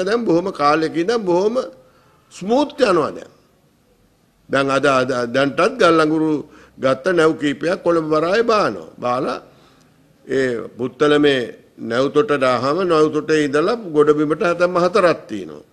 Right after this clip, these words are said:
ඒක, අ, mm, ෂිපින් කෝපරේෂන් එක චාටර් කරපු බාජස් ගෙනල්ලා ඒ බාජස් වලින් ගොඩ බානවා.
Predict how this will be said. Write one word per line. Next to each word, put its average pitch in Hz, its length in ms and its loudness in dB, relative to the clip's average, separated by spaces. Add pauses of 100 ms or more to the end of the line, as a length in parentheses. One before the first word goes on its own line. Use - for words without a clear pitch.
(440)
ඒක, 165 260 0
අ, - 1800 -8 (1160)
mm, 50 580 -12 (1080)
ෂිපින් 160 440 2
කෝපරේෂන් 160 680 4
එක 156 140 0 (180)
චාටර් 131 320 2
කරපු 139 400 -2 (100)
බාජස් 156 540 4
ගෙනල්ලා 165 380 4
ඒ 226 40 8
බාජස් 175 420 4
වලින් 196 260 -4
ගොඩ 226 200 6
බානවා. 101 420 -2